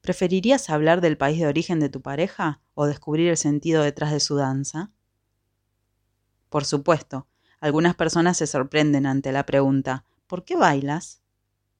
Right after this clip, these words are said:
Y sé que algunos de ustedes pueden estar sintiéndose preocupados de que incomodarán a sus parejas.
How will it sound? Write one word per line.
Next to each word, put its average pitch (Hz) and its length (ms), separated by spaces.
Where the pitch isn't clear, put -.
Y 214 120
sé 247 140
que 262 80
algunos 226 300
de 196 80
ustedes 196 340
pueden 175 280
estar 160 260
sintiéndose 156 580
preocupados 151 680
de 156 180
que - 200
incomodarán 156 720
a 156 60
sus 156 140
parejas. 139 720